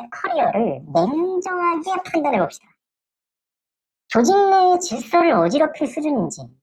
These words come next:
그러니까 과도한 대우를 요구했는지, 영화 기생충에서 나오잖아요. "나는 선을 넘는 게 싫어." 이러잖아요. <laughs> 진짜로 그래요.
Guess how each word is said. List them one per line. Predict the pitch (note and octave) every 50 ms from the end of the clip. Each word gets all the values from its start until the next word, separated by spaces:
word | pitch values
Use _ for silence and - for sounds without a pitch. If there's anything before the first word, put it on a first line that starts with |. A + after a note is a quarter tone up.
| _
그러니까 | - G3+ - A#3 - -
과도한 | - - E3 G3 F#3+ D4+ E4+ F4+ E4+ C#4+
대우를 | A3+ A3 G3+ G3+ G3+ G#3
요구했는지, | F3+ D#3 D3+ D3+ - A#3 A3+ G#3 A#3+ A3+ G3+ G3 - A3 G3 - - - _ _ _ _ _ _ _ _ _ E4+
영화 | - D4 E4+ F4 D4 -
기생충에서 | - G#3+ D4+ E4 D#4 - D#4+ D#4 C#4+ D4 C4
나오잖아요. | G#3 F#3+ A3 A3+ A#3 A3 A3+ A#3+ B3 A3+ - - - _ _ _ _ _ _ _ _
"나는 | - G3+ B3+ C#4 C#4 C4+
선을 | - - - D#4+ E4+ F4+ F4 E4+
넘는 | C#4+ A3 A#3 B3 B3 C4 B3+
게 | A#3+ A#3+
싫어." | A#3+ - - - D#4+ C#4 G3 - - _ _
이러잖아요. | F3 F#3+ A3+ G3+ G#3+ G3+ F3+ F#3+ G#3 G3 E3 C3 _ _ _ _ _ _ _ _ _ _ _ _ _ _ _ _
<laughs> | - - - - - - B3 A#3+ A#3+
진짜로 | - A3+ A#3 A3+ D#4 D4+ C4+
그래요. | F3+ F3 F3 E3+